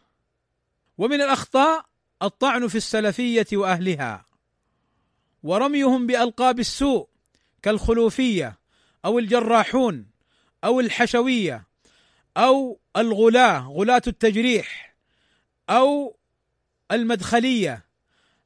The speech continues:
أو الجامية، أو إيهام الناس أنهم أصحاب مذهب جديد كالوهابية وأيضًا كالجامية أو المدخلية.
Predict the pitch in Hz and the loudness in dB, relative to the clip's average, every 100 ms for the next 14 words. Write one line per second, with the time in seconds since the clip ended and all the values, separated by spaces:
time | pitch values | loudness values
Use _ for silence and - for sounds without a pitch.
0 | _ - 247 285 294 254 - 220 220 185 | _ 0 2 2 0 -6 -4 -2 -2 2
1 | 240 233 262 214 151 113 - _ _ _ | 2 4 0 -2 -4 -8 -16 _ _ _
2 | _ _ _ _ _ - 240 269 226 240 | _ _ _ _ _ -2 0 0 0 2
3 | 220 262 262 247 269 277 196 - - _ | 2 2 0 0 2 2 0 -6 -20 _
4 | _ _ _ 190 247 254 254 233 214 - | _ _ _ -4 -2 0 -2 -2 -6 -2
5 | 254 247 254 247 226 247 247 233 226 254 | 0 0 0 2 2 2 0 2 2 0
6 | 156 110 _ _ _ - 220 233 208 170 | -4 -8 _ _ _ -6 -2 0 0 2
7 | 226 214 269 277 277 - - _ _ _ | 2 2 2 2 2 0 -6 _ _ _
8 | 170 180 269 254 247 - 240 196 233 233 | -4 0 2 2 0 0 -2 2 2 2
9 | 254 247 226 208 226 208 190 - 196 214 | 2 0 0 0 -2 -2 -4 -4 -2 -2
10 | 165 113 | -4 -8